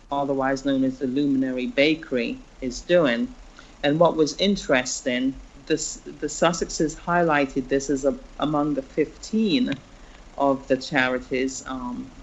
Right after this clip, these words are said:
that fans,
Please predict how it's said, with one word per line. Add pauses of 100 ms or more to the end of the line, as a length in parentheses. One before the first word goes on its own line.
(100)
that (1600)
fans,